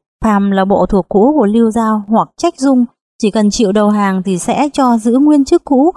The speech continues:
không hỏi tới chuyện cũ. Mấy ngàn bộ chúng của Trách Dung vì thế tan tành như ngói sụt. Ông ta còn quy định phàm là thuộc hạ dưới quyền ông ta,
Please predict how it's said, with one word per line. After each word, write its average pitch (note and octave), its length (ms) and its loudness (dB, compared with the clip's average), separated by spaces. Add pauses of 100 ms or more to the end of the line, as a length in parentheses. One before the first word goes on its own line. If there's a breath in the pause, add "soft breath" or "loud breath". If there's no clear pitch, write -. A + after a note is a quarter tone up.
(260 loud breath)
không D#4 140 2
hỏi A3+ 180 2
tới G3 220 2
chuyện G#3+ 240 -2
cũ. A3 280 0 (480)
Mấy A#3 180 4
ngàn A3+ 340 0
bộ F#3+ 260 0
chúng G#3+ 300 -2
của G3+ 100 -2
Trách B3+ 220 -4
Dung A3 360 -2
vì F#3 200 0
thế F3 220 -4
tan A3+ 200 -4
tành E3 300 -6
như G#3 120 -2
ngói G3 180 -2
sụt. G#3 240 -6 (500)
Ông G#3 160 -4
ta G3 260 -4
còn E3+ 280 -4
quy B3 160 2
định A3+ 360 -6
phàm G3 320 -4
là F#3+ 120 -2
thuộc G3 220 -2
hạ F#3+ 220 -4
dưới G3 160 -2
quyền G#3+ 220 0
ông G#3+ 180 -2
ta, G#3 300 -6